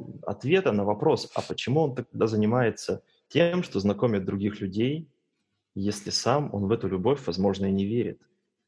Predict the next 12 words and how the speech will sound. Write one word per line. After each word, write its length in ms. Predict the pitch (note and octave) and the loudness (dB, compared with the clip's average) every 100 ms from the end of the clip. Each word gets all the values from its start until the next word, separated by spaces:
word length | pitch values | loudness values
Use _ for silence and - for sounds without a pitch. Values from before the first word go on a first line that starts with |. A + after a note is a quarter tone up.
| _ _ _ _ _ | _ _ _ _ _
У 80 | - | 0
меня 220 | A2 E3+ | 2 4
единственный, 720 | F#3+ F3+ G#3 - C3+ A#2 D2 G#2 | 4 2 0 0 0 2 0 -2
единственная 420 | B2 E3 C#3 A#2+ | -2 -2 0 2
версия 340 | B2 F3+ - | 2 0 -2
по 120 | A2 | 0
этому 260 | G2+ G#2 G#2+ | 0 0 0
поводу 280 | A2 G#2 F#2+ | 0 0 0
есть, 280 | G2+ G2+ - | 0 -2 -2
то, 80 | |
что 240 | A2 - A#2 | -4 2 2
он 240 | D#3 D3 | 2 -2